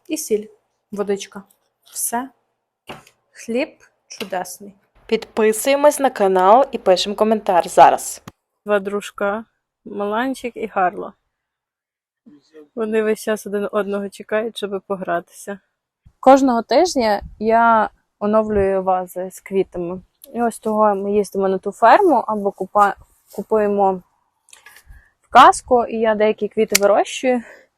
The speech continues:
Speaker 1: І після того я наповнюю усі вази в різних кімнатах, щоб були інші вібрації і тому подібне.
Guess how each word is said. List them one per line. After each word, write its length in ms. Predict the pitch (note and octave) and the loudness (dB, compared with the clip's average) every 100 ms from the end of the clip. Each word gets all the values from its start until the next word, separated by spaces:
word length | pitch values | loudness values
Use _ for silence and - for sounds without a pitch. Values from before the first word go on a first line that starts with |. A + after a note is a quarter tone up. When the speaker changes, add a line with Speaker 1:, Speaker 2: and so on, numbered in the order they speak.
| - - - - | -20 -20 -20 -8
Speaker 1:
І 80 | A3 | -8
після 300 | G#3 - G#3+ | -6 -8 -6
того 360 | - C4 B3 A#3+ | 0 0 2 0
я 140 | A3 | 0
наповнюю 640 | A3 - G#3+ G#3 G3 G3 G3 _ _ _ _ _ - - _ - | -2 0 0 2 2 0 -4 _ _ _ _ _ -16 -16 _ -16
усі 280 | - - | -8 -4
вази 580 | G3+ G3+ A#3 C4 C4+ C4+ - _ - | 0 2 4 2 0 -2 -10 _ -4
в 60 | |
різних 360 | G3+ G#3+ G#3 G#3 | 0 2 0 -6
кімнатах, 960 | - G#3 G#3 G3+ C#4 - B3+ - - _ _ _ - _ _ | -6 -6 -2 0 -2 -2 -6 -6 -20 _ _ _ -20 _ _
щоб 460 | - - - G3+ G3 C6+ - C6 - - - - F3 | -8 -6 -4 -6 -6 -12 -16 -8 -8 -8 -12 -14 2
були 360 | A3+ G#3+ G#3 - | 6 6 4 0
інші 360 | A3 G#3+ - F#3+ | -2 -2 -4 -2
вібрації 760 | F#3 F#3 G3 G3+ - F3 D#3+ | -2 0 0 0 -6 -6 -4
і 100 | G3+ | -2
тому 260 | - G3 F3+ | 0 -2 -2
подібне. 560 | - F3 F#3 E3+ F3+ | -4 -2 -2 -6 -12